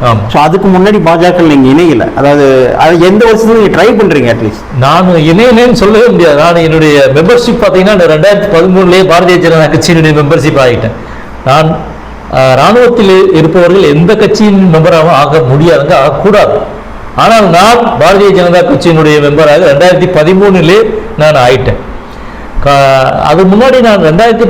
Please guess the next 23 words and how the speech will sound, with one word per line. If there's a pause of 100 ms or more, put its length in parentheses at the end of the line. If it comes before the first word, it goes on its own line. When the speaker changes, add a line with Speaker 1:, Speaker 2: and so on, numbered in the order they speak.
(100)
Speaker 1:
இ-,
ப-,
ரெண்டாயிரத்தி
பதினைந்தில்
இணைவதற்கு
முன்பாக (380)
ஒரு
ஐந்து
வருடங்களுக்கு,
ஐந்து
வருடங்கள்
நான்
பாரதிய
ஜனதா
கட்சியினுடைய, (500)
ஆ,
தலைவர்கள்,
பாரதிய
ஜனதா
கட்சியினுடைய
தொண்டர்கள்
அனைவரிடமும்
டெல்லியிலே